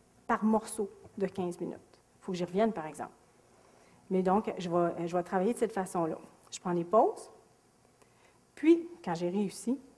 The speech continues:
même si j'ai quarante quelques années, je peux me faire un petit programme récompense. Ce ne sera pas des jetons, je ne suis pas obligée de me donner une pièce à chaque fois,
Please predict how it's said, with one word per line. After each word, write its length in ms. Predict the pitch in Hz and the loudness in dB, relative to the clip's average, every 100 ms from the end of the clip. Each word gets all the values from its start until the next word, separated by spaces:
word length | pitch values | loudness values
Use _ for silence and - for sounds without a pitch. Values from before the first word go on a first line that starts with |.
| _ _ _ _ _ - | _ _ _ _ _ 0
même 200 | 226 302 | 0 0
si 160 | - 190 | -6 -6
j'ai 140 | 175 | -6
quarante 320 | 185 180 202 | -4 -4 -4
quelques 220 | 202 185 160 | -6 -6 -6
années, 260 | 170 285 - - _ _ | -4 -6 -10 -20 _ _
je 80 | - | -12
peux 140 | 285 | -6
me 60 | 302 | -2
faire 180 | 320 302 | 0 0
un 60 | |
petit 120 | 233 - | -2 -4
programme 340 | 202 185 185 | -4 -2 -2
récompense. 460 | 180 175 180 - - - - - _ _ - - _ | -4 -6 -8 -10 -14 -20 -20 -20 _ _ -20 -20 _
Ce 140 | - 185 | -6 0
ne 40 | |
sera 160 | 214 196 | 2 6
pas 140 | 269 | 8
des 140 | 226 185 | 8 4
jetons, 320 | 170 170 190 | 0 0 -2
je 40 | |
ne 40 | 330 | -2
suis 100 | - | -4
pas 60 | |
obligée 180 | 196 226 | 0 2
de 60 | 226 | 2
me 80 | |
donner 180 | 196 190 | 2 2
une 100 | 180 | 0
pièce 240 | 185 208 180 | -2 -6 -6
à 40 | |
chaque 200 | 170 160 | -10 -10
fois, 200 | - | -2